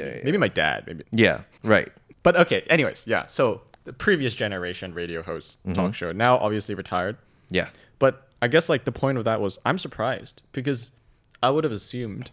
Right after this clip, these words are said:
Speaker 2: and I guess a lot of people would assume, people who come from more artistic, uh, could I say artistic?
Speaker 1: Right.
Speaker 2: Artistic
Speaker 1: Sure.
Speaker 2: backgrounds or more creative backgrounds,
Speaker 1: Yeah.
Speaker 2: they wouldn't have this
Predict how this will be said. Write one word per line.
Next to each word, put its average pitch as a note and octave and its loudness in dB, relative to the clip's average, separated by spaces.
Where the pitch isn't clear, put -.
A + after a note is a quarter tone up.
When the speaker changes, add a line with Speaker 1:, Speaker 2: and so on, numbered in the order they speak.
Speaker 2:
and G#2 -6
I F#2+ -2
guess G#2 -2
a G#2+ -6
lot F2+ 0
of - -6
people F#2+ -4
would F2+ -6
assume, F2+ -8
people A2+ -4
who A2+ -6
come G#2+ -6
from G2+ -6
more G#2 0
artistic, - -6
uh, F2 -20
could - -6
I G2 0
say - -6
artistic? F2 -8
Speaker 1:
Right. F#2 0
Speaker 2:
Artistic A2 -4
Speaker 1:
Sure. F#2+ -2
Speaker 2:
backgrounds A#2 -6
or G2+ 0
more G2+ -2
creative G2+ -4
backgrounds, E2+ -8
Speaker 1:
Yeah. F2 -10
Speaker 2:
they G#2 -2
wouldn't A2 -2
have G2+ -6
this - -10